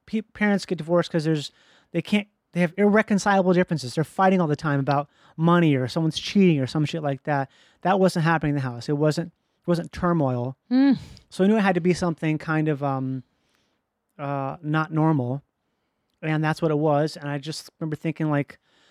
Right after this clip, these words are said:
Speaker 1: "Oh, wow, okay." I mean, I kinda thought it was interesting, and it was, uh, sort of not cool, but just like, "Oh, wow, that's, that's really novel and holy shit."
Speaker 2: Mm.
Speaker 1: And, uh, yeah, but it's one of those things where it doesn't just,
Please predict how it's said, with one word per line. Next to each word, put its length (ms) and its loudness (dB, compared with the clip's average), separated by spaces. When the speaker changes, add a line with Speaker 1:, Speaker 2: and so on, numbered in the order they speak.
Speaker 1:
"Oh, 100 0
wow, 360 2
okay." 420 0
I 60 -8
mean, 120 0
I 100 2
kinda 260 0
thought 160 -2
it 20 2
was 160 -2
interesting, 540 -2
and 240 -6
it 80 -6
was, 640 -6
uh, 340 -6
sort 300 -2
of 580 -6
not 200 -14
cool, 440 2
but 180 0
just 320 -6
like, 200 -8
"Oh, 160 0
wow, 260 2
that's, 380 -4
that's 180 -10
really 160 4
novel 580 2
and 320 -2
holy 220 2
shit." 340 -2
Speaker 2:
Mm. 300 -6
Speaker 1:
And, 400 -4
uh, 500 -6
yeah, 240 -2
but 100 0
it's 120 -2
one 100 4
of 60 6
those 120 2
things 280 2
where 140 2
it 40 2
doesn't 240 0
just, 380 0